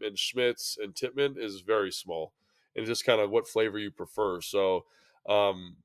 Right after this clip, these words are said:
I get that a lot, and I, I like that pick, and y-, you know what I mean? Like, it's just, that, uh, that's a really cool exercise, I think, to kind of show you how it could fall, and then the decisions that need to be made when you're there. Because if you haven't tiered it all the way out, it gets really challenging to kind of make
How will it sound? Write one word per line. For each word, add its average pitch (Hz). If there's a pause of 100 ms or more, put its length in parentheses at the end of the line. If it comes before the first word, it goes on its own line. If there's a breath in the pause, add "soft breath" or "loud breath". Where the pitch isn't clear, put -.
I 107
get 104
that 101
a 95
lot, 101
and 95
I, 90 (100)
I -
like 95
that 92
pick, 110 (100)
and 85 (560)
y-, 107
you 123
know 113
what 113
I 113
mean? 117
Like, 107
it's 110
just, - (120)
that, 113
uh, 117
that's 139
a 135
really 120
cool 104
exercise, 95
I 90
think, -
to 101
kind 110
of 98
show 113
you 107
how 101
it 98
could 127
fall, 120
and 120
then 117
the 113
decisions 117
that 101
need 107
to 101
be 98
made 101 (360)
when 104
you're 95
there. 107
Because 90
if 107
you 123
haven't 131
tiered 143
it 110
all 107
the 104
way 95
out, 101 (500)
it 104
gets -
really 104
challenging 101
to 92
kind 92
of 80
make 92